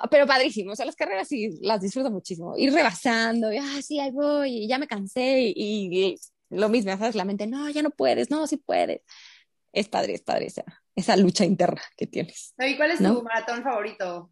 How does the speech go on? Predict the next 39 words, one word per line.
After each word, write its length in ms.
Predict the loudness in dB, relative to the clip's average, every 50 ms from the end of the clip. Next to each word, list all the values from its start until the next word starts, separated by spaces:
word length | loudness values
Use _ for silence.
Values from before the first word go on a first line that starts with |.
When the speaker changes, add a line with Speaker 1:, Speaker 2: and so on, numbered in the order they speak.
| _
Speaker 2:
de 180 | -8 -6 -6 -4
todos 280 | -2 -2 0 0 0 0
los, 200 | 0 -2 -4 -4
o 80 | -6 -6
sea, 120 | -6 -6
de 80 | -4 -4
los 140 | -6 -6
majors 320 | -8 -8 -8 -8 -8 -8 -4
que 60 | -4
has 120 | -4 -4 -2
hecho, 380 | -2 -2 -2 -4 -4 -6 -6
y, 120 | -6 -6 -4 -2
o 140 | -2 0 0
incluyendo 480 | -2 -2 -4 -4 -2 0 0 0 0
alguno 280 | -2 -2 -2 -4 -6 -4
casero 480 | -4 -4 -4 -2 0 0 2 2 0 0
que 80 | -2 -6
te 100 | -6 -4
hayas 140 | -4 -2 -2
aventado 400 | -4 -4 -4 -4 -4 -4 -4 -6
así 220 | -8 -8 -8 -6
de 520 | -6 -4 -4 -4 -4 -6 -6 -8 -10 -14 _
un 260 | -14 -14 -12 -12 -10 -8
maratón 420 | -6 -6 -6 -6 -8 -8 -6 -6
random 300 | -4 -4 -6 -6 -6 -6 -6
en 60 | -8
alguna 260 | -8 -10 -10 -10 -12 -12
ciudad? 360 | -14 -14 -14 -14 -14 -16 -16 _ _ _ _ _ _ _ _ _ _ _ _ _ _ -2
Speaker 1:
El 240 | 2 4 4 6 6
de, 320 | 6 6 4 4 2 2 0
a 80 | 0 0
ver, 120 | 0 -2
el 100 | -4 -4
de 40 | -4 -4
Nueva 180 | -4 -4 -2
York, 220 | -2 -2 -2 -4 _ -10
pero 240 | -8 -6 -6 -6 -8 _ _ _ _ _ _
la, 180 | -8 -8 -8 -8 -12 -18 _ _ _ _ _ _ _ _ _ _ _ _ _ -8
sí, 220 | -6 -6 -6 -6